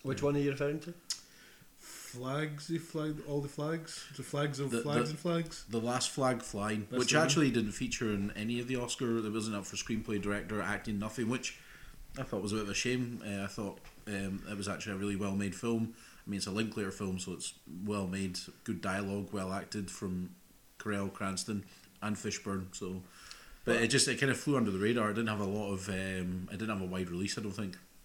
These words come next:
Speaker 1: I mean, not, not to piss you off, Paco, but is that a good way to frame this? Is, like, do you think the Oscars were well-deserved this year, Tom?
Speaker 2: Oh, right, I thought you were <laughs> asking him.
Speaker 1: No,
Speaker 2: I was
Speaker 1: no,
Speaker 2: like,
Speaker 1: but I
Speaker 2: "Yeah,
Speaker 3: Yeah,
Speaker 1: just
Speaker 3: but
Speaker 2: yeah."
Speaker 3: it's just
Speaker 1: no,
Speaker 3: like,
Speaker 1: but
Speaker 3: I, I purposefully just did not pay attention to any of it,
Speaker 1: No,
Speaker 3: 'cause
Speaker 1: I know,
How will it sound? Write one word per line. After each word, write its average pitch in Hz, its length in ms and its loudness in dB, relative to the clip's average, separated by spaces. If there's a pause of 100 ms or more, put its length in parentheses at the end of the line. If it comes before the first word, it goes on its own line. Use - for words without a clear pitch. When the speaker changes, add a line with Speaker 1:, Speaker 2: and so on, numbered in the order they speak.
(200)
Speaker 1:
I 151 40 0
mean, 151 340 2 (140)
not, 185 280 4
not 175 220 8
to 147 80 -4
piss 143 260 -2
you 123 140 4
off, 131 100 2
Paco, 135 340 0
but 110 260 -2
is 131 100 -2
that 156 160 4
a 139 60 0
good 123 180 -2
way 123 140 0
to 117 140 -4
frame 120 280 -2
this? 117 240 -2
Is, 104 180 -8
like, 107 280 -8
do 127 80 -2
you 123 160 -2
think 123 340 -4
the 123 100 -4
Oscars 113 600 -4
were 110 100 -6
well-deserved 110 720 -4
this 120 240 -6
year, 98 220 -4 (260)
Tom? 98 220 -2 (600)
Speaker 2:
Oh, 139 100 4
right, 131 180 6
I 123 40 4
thought 123 300 0
you 147 180 6
were 131 220 2
<laughs> 120 180 4
asking 110 340 4
him. 131 220 4
Speaker 1:
No, 180 100 12
Speaker 2:
I - 20 12
was 185 80 12
Speaker 1:
no, - 40 10
Speaker 2:
like, - 0 -
Speaker 1:
but 180 100 10
I 147 100 10
Speaker 2:
"Yeah, 175 60 12
Speaker 3:
Yeah, 165 40 12
Speaker 1:
just 185 140 12
Speaker 3:
but - 100 12
Speaker 2:
yeah." - 80 8
Speaker 3:
it's - 140 8
just 185 80 6
Speaker 1:
no, 180 80 12
Speaker 3:
like, 170 220 12
Speaker 1:
but 180 220 8
Speaker 3:
I, 170 40 8
I - 20 8
purposefully 160 720 4
just 120 380 -4
did 127 160 0
not 131 220 0
pay 139 120 0
attention 127 480 -2
to 127 200 -6
any 131 200 0
of 151 160 2
it, 131 280 -6
Speaker 1:
No, 170 120 12
Speaker 3:
'cause 160 120 12
Speaker 1:
I 156 60 8
know, 156 180 6